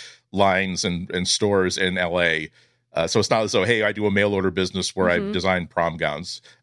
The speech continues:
Speaker 1: Uh, it's like, "No, I have a retail shop. I've had this shop for, like, six or seven years. Here are pictures of, like, Beyonce, like, getting into a cab, like, wear-, w-, wearing, like, a,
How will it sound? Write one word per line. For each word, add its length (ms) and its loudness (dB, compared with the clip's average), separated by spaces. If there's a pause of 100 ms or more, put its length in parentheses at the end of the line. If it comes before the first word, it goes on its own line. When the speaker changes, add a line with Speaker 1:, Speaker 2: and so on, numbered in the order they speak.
Speaker 1:
Uh, 120 2
it's 300 0
like, 160 0
"No, 180 2
I 60 6
have 140 -2
a 80 -4
retail 340 -2
shop. 320 0
I've 80 -8
had 140 -2
this 100 -4
shop 240 0
for, 80 -4
like, 100 -4
six 200 -8
or 40 -8
seven 260 -6
years. 380 -4 (200)
Here 80 4
are 40 2
pictures 460 0
of, 220 0
like, 180 -2
Beyonce, 680 0 (360)
like, 160 0
getting 200 0
into 200 -4
a 40 -2
cab, 460 -2
like, 140 -4
wear-, 300 0
w-, 260 -8
wearing, 320 2
like, 220 0
a, 120 -2